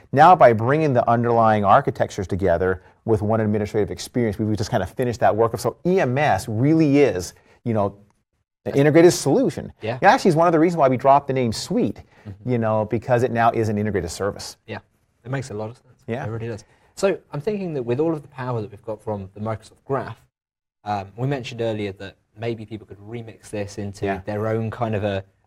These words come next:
Speaker 2: a new console that would be there for maybe a specific use. Have we done anything about building a specific use type
Speaker 1: Mm-hmm.
Speaker 2: console?
Speaker 1: Yeah, I'm actually gonna show you something you've never seen before.
Speaker 2: Okay.
Speaker 1: Okay. Um, so yesterday,
Speaker 2: Mm-hmm.
Speaker 1: we actually made an announcement of what we call Intune for Microsoft.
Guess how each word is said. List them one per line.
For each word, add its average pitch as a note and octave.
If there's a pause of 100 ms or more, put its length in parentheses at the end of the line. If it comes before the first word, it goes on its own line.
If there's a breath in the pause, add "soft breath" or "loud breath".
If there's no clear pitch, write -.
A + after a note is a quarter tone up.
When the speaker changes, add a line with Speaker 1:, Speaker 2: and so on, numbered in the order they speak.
Speaker 2:
a G2
new A2+
console G#2
that - (180)
would G2+
be A2
there G#2+
for G2+
maybe A2+
a G2+
specific G#2+
use. B2+ (300)
Have B2
we F#3
done D#3+
anything E3
about C#3+
building B2+
a A#2
specific -
use A2
type A2+
Speaker 1:
Mm-hmm. -
Speaker 2:
console? - (580 loud breath)
Speaker 1:
Yeah, A2+
I'm D3
actually A#2
gonna A2+
show C3
you B2
something A2
you've G#2+
never G2+
seen C#3
before. F#2
Speaker 2:
Okay. A#2 (120)
Speaker 1:
Okay. A2 (400 loud breath)
Um, G#2+ (360)
so B2+
yesterday, A2+ (200)
Speaker 2:
Mm-hmm. G#2
Speaker 1:
we A2+
actually B2
made A#2
an G#2+
announcement G2+
of G2+
what -
we F2+
call G2
Intune A#2
for A2
Microsoft. F2